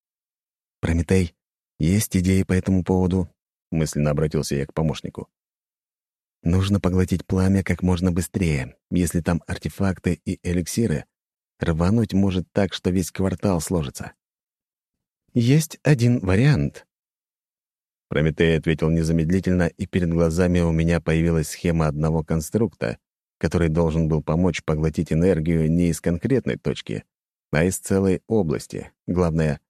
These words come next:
правильно эту область обозначить. Выпустив силу, я начал плести конструкт,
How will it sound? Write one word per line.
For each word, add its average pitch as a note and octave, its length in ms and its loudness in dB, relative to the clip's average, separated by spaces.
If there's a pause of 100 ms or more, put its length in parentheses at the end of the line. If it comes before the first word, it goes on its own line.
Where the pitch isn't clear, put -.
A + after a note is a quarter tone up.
(400)
правильно G#2+ 540 2
эту F2+ 280 -4
область F2+ 440 -2
обозначить. F#2 680 -2 (1040)
Выпустив C#2 520 -2
силу, D#2 380 0 (360)
я E2+ 200 2
начал G2 300 2
плести E2+ 400 -2
конструкт, - 760 -4